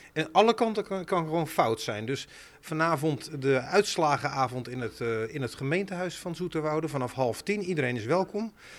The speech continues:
En ja, we gaan het eigenlijk wel zien. Eh, ik denk dat het, eh, voor iedereen spannend is, ook voor de partijen die al jaren meedoen. Van wat gaat nou de invloed van die nieuwe partijen zijn? En ik denk dat we het vanavond gewoon moeten bekijken.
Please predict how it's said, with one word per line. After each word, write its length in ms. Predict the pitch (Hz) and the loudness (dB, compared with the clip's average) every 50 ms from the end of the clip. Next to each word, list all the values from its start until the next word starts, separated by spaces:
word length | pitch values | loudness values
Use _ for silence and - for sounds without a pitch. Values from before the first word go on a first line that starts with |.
| - - - - _ _ | -20 -20 -20 -20 _ _
En 360 | _ 165 160 156 151 151 147 143 | _ -2 -2 0 0 -2 -4 -4
ja, 240 | - 143 147 156 143 | -4 0 0 2 2
we 80 | 143 | 0
gaan 240 | 135 - 190 185 175 | 0 -2 -2 -2 -2
het 120 | 160 151 - | -2 -2 -4
eigenlijk 440 | - - 214 220 208 180 160 147 123 | -8 -6 -4 -4 -4 -2 -4 -4 -2
wel 180 | 139 143 135 131 | -2 -2 0 0
zien. 400 | 123 143 208 233 233 196 151 139 | -2 -2 -2 -2 -2 -2 -4 -8
Eh, 460 | - - 147 139 131 131 135 135 - | -10 -10 -8 -6 -4 -4 -6 -6 -6
ik 200 | 160 151 - 139 | -8 -10 -4 -2
denk 180 | 165 160 156 143 | -2 -2 -2 -2
dat 140 | 147 135 | -4 -4
het, 240 | 135 139 135 - - | -4 -6 -8 -8 -10
eh, 80 | 143 127 | -10 -8
voor 220 | - - 143 139 - | -4 -4 -4 -4 -4
iedereen 400 | - 208 202 165 156 165 190 208 | -4 -2 2 2 2 2 2 0
spannend 440 | 196 - - 190 190 185 185 170 - | -4 -6 -4 -4 -2 -2 -2 -4 -4
is, 180 | 190 196 - - | -6 -8 -8 -2
ook 160 | - 196 190 | -2 -2 -2
voor 140 | - - 160 | -2 -4 -4
de 80 | 143 | -4
partijen 460 | - - - - 156 139 127 127 131 127 | -4 -6 -6 -4 -2 0 2 2 0 0
die 120 | 135 131 | 0 0
al 80 | 120 127 | 0 0
jaren 760 | 135 139 143 165 185 202 202 185 160 143 147 147 139 135 131 | 0 2 4 4 4 4 2 0 0 2 2 2 2 0 0
meedoen. 480 | 135 156 180 175 131 113 131 170 202 - - - - - - - - - | 0 2 2 2 2 0 -2 -4 -6 -8 -14 -20 -20 -20 -20 -20 -20 -12
Van 160 | - 147 143 | -8 -6 -6
wat 160 | 156 165 - | -6 -6 -6
gaat 160 | - - 156 | -4 -6 -4
nou 180 | 143 143 135 135 | -2 -2 -4 -2
de 100 | 127 135 | -4 -4
invloed 380 | 170 190 180 127 135 143 131 - | -2 -4 -2 -2 -2 -4 -4 -4
van 160 | - 156 139 | -6 -6 -4
die 100 | 135 127 | -4 -2
nieuwe 240 | 139 147 139 131 123 | -2 -2 -2 -4 -4
partijen 500 | - 120 113 - 185 185 180 160 127 147 | -4 -8 -8 -6 -6 -6 -4 -4 -4 -4
zijn? 240 | 120 110 107 113 | -4 -4 -6 -6
En 80 | 117 127 | -6 -8
ik 200 | 131 117 123 135 | -8 -8 -2 2
denk 200 | 151 190 208 202 | 2 2 4 2
dat 140 | 190 185 160 | -2 -4 -2
we 80 | 170 | -2
het 180 | 170 165 160 143 | -2 -2 -2 -4
vanavond 440 | - - 156 151 147 139 143 151 - | -6 -6 -4 -4 -4 -4 -6 -8 -10
gewoon 280 | - - 151 143 139 | -8 -6 -6 -4 -2
moeten 260 | 135 147 131 - 131 117 | -2 -2 -2 -4 -6 -6
bekijken. 500 | 120 127 - 147 127 123 120 - 120 | -6 -4 -2 0 0 0 -2 -2 -6